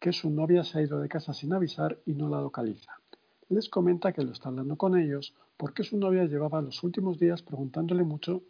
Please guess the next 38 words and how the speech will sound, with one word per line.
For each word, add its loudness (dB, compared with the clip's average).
sobre 0
la 0
visita -2
de 2
los -4
personajes -8
a -8
John -4
Doe. -4
En 0
la -6
charla, 2
los -4
personajes -4
confirman -2
que -6
la -2
novia 2
de -2
la -4
doctora -2
posee -2
una 2
motocicleta. -4
Esto -4
tiene -4
que 2
ver 8
que 4
había 2
un -2
motorista -2
medio -2
siguiéndonos 0
en -6
la -8
sesión -10
anterior. -8